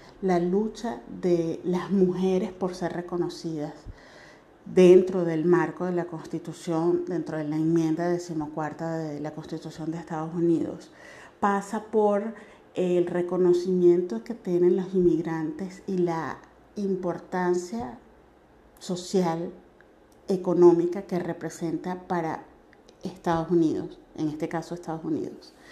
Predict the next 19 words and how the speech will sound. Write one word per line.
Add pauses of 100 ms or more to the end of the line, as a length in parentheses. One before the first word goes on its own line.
(1000)
No, (320)
nos
deja
pensando (800)
que (500)
vale
la
pena (760)
la
lucha, (760)
vale
la
pena (120)
continuar (240)
creando
conciencia,
vale
la
pena